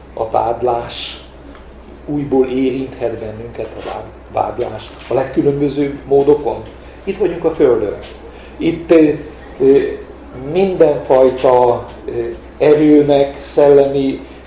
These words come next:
démoni és egyéb hatásoknak az ember élete ki van téve, ö, és,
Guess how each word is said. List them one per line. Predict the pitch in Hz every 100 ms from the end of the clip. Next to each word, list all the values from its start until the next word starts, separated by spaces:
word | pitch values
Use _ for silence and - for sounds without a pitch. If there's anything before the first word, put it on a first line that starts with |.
| -
démoni | 147 151 147 147 147 147 147 120 117
és | - -
egyéb | 143 139 127 120 -
hatásoknak | 135 - 123 120 113 110 117 117
az | 117 110 - - -
ember | 143 139 131 127
élete | 131 127 - - - - - - -
ki | 165
van | 123 113 -
téve, | 135 131 135 147 156 - -
ö, | 131 127 - - -
és, | - 143 135 -